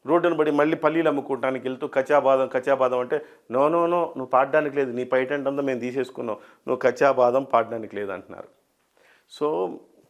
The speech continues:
చాలా జాగ్రత్తగా ఉంటారు. రైల్వే స్టేషన్లో ఒక ఆవిడ అట్లానే ఒక పాట పాడింది. పాట పాడితే ఆమె, ఆ, నైట్ నైట్ ఒక పెద్ద సింగర్ని చేసేశారు. So సోషల్ మీడియా వింత పోకడలకు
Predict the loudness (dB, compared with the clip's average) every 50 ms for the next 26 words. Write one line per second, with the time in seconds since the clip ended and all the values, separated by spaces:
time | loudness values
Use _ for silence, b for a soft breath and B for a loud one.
0 | _ -8 0 2 2 2 2 2 2 0 0 0 -4 -10 -8 -8 -8 -8 -6 -6
1 | -2 2 4 4 6 6 4 4 2 -2 -2 -2 0 0 2 4 4 4 4 4
2 | 2 0 0 0 -2 0 0 -2 -2 2 2 2 2 2 -2 -4 -4 -4 -6 -10
3 | -12 -16 -20 _ _ _ _ _ _ _ _ _ _ _ 6 6 6 4 2 2
4 | 2 4 2 2 2 2 0 -2 -4 -6 -8 -12 -16 -16 -10 -6 -4 -2 -2 -2
5 | 2 4 2 2 2 2 2 2 2 4 2 2 2 2 -2 -2 -4 -4 0 0
6 | 0 0 0 -2 -4 -4 -4 -6 -10 -14 -14 -14 _ _ _ _ _ _ _ _
7 | _ _ b b b b b b b b b -20 -20 _ _ 4 6 6 8 8
8 | 6 4 2 2 4 4 4 4 4 0 0 0 -4 -4 -2 2 4 4 4 2
9 | 2 -4 -4 -4 -4 -4 -4 -6 -4 -2 -2 0 0 0 0 -2 -2 -2 -2 -4
10 | -6 -6 -8 -6 -4 -6 -6 -8